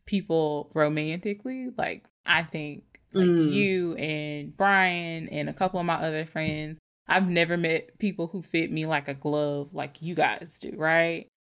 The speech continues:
Speaker 1: And so my concept of soulmates is a little bit broader than most people.
Speaker 2: Yeah.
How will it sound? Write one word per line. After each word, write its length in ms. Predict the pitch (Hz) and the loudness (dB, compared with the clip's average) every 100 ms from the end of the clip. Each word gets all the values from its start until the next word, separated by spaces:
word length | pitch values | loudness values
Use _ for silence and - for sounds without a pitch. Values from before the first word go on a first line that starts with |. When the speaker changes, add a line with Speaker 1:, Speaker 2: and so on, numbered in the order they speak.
| - | -2
Speaker 1:
And 260 | 175 175 | 0 2
so 160 | 170 156 | 2 4
my 280 | 165 160 156 | 4 4 2
concept 580 | - 262 277 262 240 | 2 4 4 2 2
of 100 | 196 | 0
soulmates 560 | - 175 170 165 - - | 4 4 6 0 -4 -6
is 200 | 160 156 | -6 -4
a 80 | 156 | 0
little 240 | 165 160 | 2 2
bit 180 | 156 156 | 0 -2
broader 720 | 151 170 190 190 156 147 151 - _ | 2 4 4 4 0 -4 -6 -12 _
than 220 | 151 151 | -4 -2
most 800 | 147 147 147 233 277 - - _ _ _ _ - | 0 2 2 0 -8 -16 -20 _ _ _ _ 0
people. 220 | 294 339 | 4 6
Speaker 2:
Yeah. 320 | - 131 311 | 6 6 2